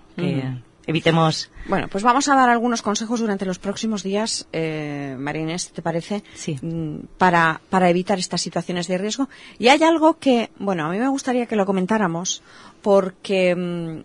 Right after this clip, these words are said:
Speaker 2: es cierto que esto no nos persigue solo en verano, eh, no es como la salmonelosis, que es, parece que viene todos los veranos.
Speaker 1: Exacto.
Speaker 2: Esto no, no es solo exclusivamente del verano,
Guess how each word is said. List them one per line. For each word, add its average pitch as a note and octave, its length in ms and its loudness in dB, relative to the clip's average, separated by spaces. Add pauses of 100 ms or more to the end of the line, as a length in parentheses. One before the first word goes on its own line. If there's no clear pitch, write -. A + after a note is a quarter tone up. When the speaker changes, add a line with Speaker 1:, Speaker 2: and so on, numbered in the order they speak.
(520)
Speaker 2:
es - 200 0
cierto B3 360 2
que F#3 540 2
esto G#3+ 220 -6
no G#3+ 120 0
nos G3+ 180 -2
persigue F#3+ 380 -2
solo F#3+ 180 0
en F3+ 100 0
verano, F3+ 440 0 (480)
eh, D3+ 540 -6
no A#2+ 380 -8
es F3 100 -4
como F#3 140 -6
la F3 120 0
salmonelosis, D#3+ 760 0
que - 120 -8
es, - 300 -4
parece D#3+ 300 -6
que - 140 -10
viene E3 240 -4
todos D3+ 320 -6
los - 160 -6
veranos. D#3 360 -2
Speaker 1:
Exacto. F3+ 500 4 (360)
Speaker 2:
Esto A#3 300 2
no, A#3+ 160 2
no A3 260 2
es A3 140 0
solo G3+ 580 2
exclusivamente G3 680 -2
del E3+ 160 0
verano, G3 420 0